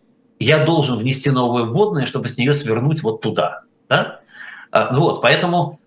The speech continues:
а, одно дело, когда там, не знаю, премьер-министр или, ам, там крупный политический деятель читает прогноз, и ему прогноз нужен,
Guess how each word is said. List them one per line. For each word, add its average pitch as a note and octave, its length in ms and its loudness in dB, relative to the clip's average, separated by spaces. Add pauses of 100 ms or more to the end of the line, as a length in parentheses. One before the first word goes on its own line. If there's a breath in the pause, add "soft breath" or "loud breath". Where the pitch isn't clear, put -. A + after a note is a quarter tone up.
а, B2 160 4
одно C#3+ 300 2
дело, C#3 300 2
когда B2 280 0
там, G#2+ 180 -2
не A#2 80 -2
знаю, A2+ 220 -2
премьер-министр C3 960 0
или, A2+ 420 -2 (260 loud breath)
ам, A2 760 4
там A2 180 0
крупный D3 300 0
политический A2+ 540 -2
деятель C#3+ 360 0
читает G#2+ 480 2
прогноз, E3+ 600 -2 (540)
и C3+ 80 4
ему C#3 240 4
прогноз C#3 440 2
нужен, D3 340 2